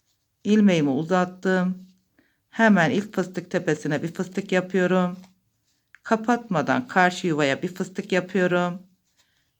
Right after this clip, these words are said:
Ve bu şekilde ikisini bir topluyorum. Dilimimizi bu şekilde bitirmiş olduk. Tekrar devam ediyorum. Bir zincir çekiyorum.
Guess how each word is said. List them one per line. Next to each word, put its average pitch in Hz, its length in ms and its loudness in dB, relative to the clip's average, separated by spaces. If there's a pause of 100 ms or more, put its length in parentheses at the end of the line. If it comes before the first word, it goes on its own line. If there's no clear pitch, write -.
(140)
Ve 156 140 -6
bu 214 80 -2
şekilde 175 480 -2
ikisini 151 500 -4
bir 160 280 -2 (300)
topluyorum. - 600 -6 (1160)
Dilimimizi 165 520 0
bu 165 40 -8
şekilde 156 480 -2
bitirmiş 180 440 -6
olduk. 175 380 -2
Tekrar 175 420 0
devam 165 360 2
ediyorum. 180 580 -2
Bir 190 100 -2
zincir 165 420 -2
çekiyorum. 175 600 -2